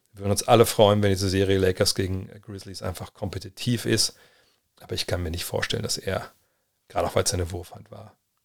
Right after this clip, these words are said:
da jetzt früh wieder eingreifen kann, wenn überhaupt. Ähm, aber warten wir's ab. Auf jeden Fall, ähm, schwierig alles. Im März haben sie zwar sechs von den neun Partien gewonnen, als er nicht dabei war. Aber das war reguläre Saison.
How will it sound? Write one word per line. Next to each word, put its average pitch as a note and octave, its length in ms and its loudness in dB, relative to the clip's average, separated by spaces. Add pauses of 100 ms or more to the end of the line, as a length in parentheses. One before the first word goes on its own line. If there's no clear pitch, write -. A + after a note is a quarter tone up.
(180)
da - 140 -10
jetzt - 260 -6
früh - 240 -18
wieder F#2+ 160 -10
eingreifen G#2 500 -6
kann, G#2 320 -20
wenn G2 140 -18
überhaupt. F2 520 -20 (720)
Ähm, E2+ 280 -8 (180)
aber F2+ 240 -4
warten F2+ 260 -2
wir's F#2 160 -6
ab. - 240 -10
Auf - 180 -12
jeden F#2 200 -2
Fall, F2+ 420 -2
ähm, F2 340 -6 (240)
schwierig G#2 440 0
alles. F#2+ 320 0 (400)
Im A2 120 0
März A2+ 280 8
haben A2 160 8
sie G#2 100 4
zwar G#2+ 220 6
sechs G#2 240 4
von G#2 120 4
den G2+ 100 2
neun G2+ 200 6
Partien G#2+ 380 0
gewonnen, G#2+ 380 4
als G#2+ 220 0
er G2+ 280 2
nicht A2+ 260 -4
dabei G2+ 300 4
war. F2+ 160 0 (1700)
Aber E2+ 240 -4
das F2 200 0
war - 240 -4
reguläre F#2+ 400 -4
Saison. F#2 440 0